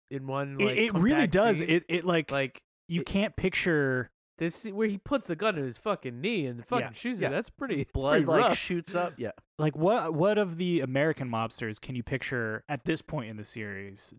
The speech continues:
Speaker 2: doing the same thing Furio does? Like, like, it, it, it's what,
Speaker 1: Mm.
Speaker 2: what makes
Speaker 3: I mean,
Speaker 2: Furio
Speaker 3: we did see Richie, uh,
Speaker 2: Sure,
Speaker 3: drive
Speaker 2: okay,
Speaker 3: his
Speaker 2: Richie,
Speaker 1: Yes.
Speaker 2: who
Speaker 3: car
Speaker 2: debuted
Speaker 3: over
Speaker 2: two
Speaker 3: someone.
Speaker 2: episodes
Speaker 1: But
Speaker 2: ago.
Speaker 1: that's,
Speaker 3: Right.
Speaker 1: that's
Speaker 2: But
Speaker 1: almost not
Speaker 3: But we don't
Speaker 1: as
Speaker 3: even,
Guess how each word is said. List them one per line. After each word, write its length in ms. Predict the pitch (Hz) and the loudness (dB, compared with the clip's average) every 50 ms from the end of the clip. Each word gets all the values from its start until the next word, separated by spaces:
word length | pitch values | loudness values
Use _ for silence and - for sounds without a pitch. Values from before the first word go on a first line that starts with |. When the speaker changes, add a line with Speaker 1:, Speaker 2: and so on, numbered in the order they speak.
| _ - | _ -2
Speaker 2:
doing 260 | - 143 147 143 135 | 0 2 2 2 0
the 60 | 123 120 | -4 -6
same 200 | - 139 127 117 | -4 -6 -6 -4
thing 160 | 113 120 110 | -4 -6 -8
Furio 400 | 104 - 120 107 104 98 92 92 | -6 -6 -6 -6 -4 -6 -8 -10
does? 320 | - 85 78 73 - - 120 | -12 -14 -14 -14 -10 -6 -6
Like, 160 | 120 - - _ - - - - _ _ - | -6 -6 -6 _ -20 -20 -20 -20 _ _ 0
like, 320 | 139 131 123 - - - _ _ - | 0 0 0 -2 -6 -20 _ _ -4
it, 60 | 170 170 135 | -4 -4 -2
it, 220 | 151 180 180 - _ _ - _ _ _ _ _ - | -2 -4 -4 -6 _ _ -20 _ _ _ _ _ -6
it's 180 | 147 139 - 143 | -4 -4 -4 -8
what, 300 | 147 143 180 202 220 180 | -2 0 2 2 2 0
Speaker 1:
Mm. 260 | 120 117 113 113 - | -4 -8 -10 -12 -12
Speaker 2:
what 300 | 190 156 156 147 151 147 | -8 -2 0 0 0 0
makes 640 | 160 147 160 165 170 156 - - - - - - 151 | -2 0 2 2 2 0 0 -4 -8 -8 -4 0 2
Speaker 3:
I 60 | 190 | 4
mean, 200 | 208 214 208 - | 4 4 4 2
Speaker 2:
Furio 320 | 120 117 113 110 110 104 - - | 2 -2 -2 -4 -6 -8 -4 -2
Speaker 3:
we 120 | 165 196 | -2 -2
did 280 | 160 - 226 214 202 175 | 2 4 2 2 4 2
see 260 | - - 196 185 170 | -2 -2 -2 0 0
Richie, 880 | 151 139 131 147 160 151 - - 160 151 139 131 127 123 120 120 - _ _ _ - | 0 0 0 -2 -2 -2 -2 -4 -2 0 0 0 0 -2 -4 -6 -8 _ _ _ -6
uh, 300 | 123 120 120 117 113 107 - | -4 -2 0 0 -2 -4 -6
Speaker 2:
Sure, 220 | - - - 147 123 | -6 -6 -4 -2 2
Speaker 3:
drive 140 | 131 139 139 139 | 2 4 4 6
Speaker 2:
okay, 40 | 139 | 4
Speaker 3:
his 80 | 135 123 | 4 6
Speaker 2:
Richie, 160 | 139 156 - - | 4 6 6 6
Speaker 1:
Yes. 320 | 156 143 139 139 - - | 6 6 6 4 0 0
Speaker 2:
who 160 | 151 156 180 156 | 2 4 4 6
Speaker 3:
car 240 | 131 170 170 165 | 6 6 6 8
Speaker 2:
debuted 160 | - 160 160 156 | 8 8 6 6
Speaker 3:
over 120 | 143 156 | 6 4
Speaker 2:
two 60 | 151 - | 2 4
Speaker 3:
someone. 200 | 170 151 147 135 | 6 6 6 4
Speaker 2:
episodes 340 | - 120 - - 127 117 - | 2 0 -2 0 0 2 2
Speaker 1:
But 80 | 156 | 2
Speaker 2:
ago. 40 | - | 4
Speaker 1:
that's, 280 | - 208 214 220 214 120 | 6 6 6 6 4 2
Speaker 3:
Right. 100 | 104 92 - | -2 -2 0
Speaker 1:
that's 220 | - 175 196 - - | 0 0 0 2 2
Speaker 2:
But 160 | - - - | 2 2 2
Speaker 1:
almost 340 | - 151 143 135 - - 135 | 2 0 -4 -4 -6 -8 -8
not 320 | 123 123 127 131 131 - | -4 -2 0 0 2 2
Speaker 3:
But 60 | 180 185 | 4 4
we 100 | 208 233 | 6 6
don't 140 | 254 247 233 | 4 4 4
Speaker 1:
as 40 | 220 | 2
Speaker 3:
even, 180 | 208 190 190 | 2 2 0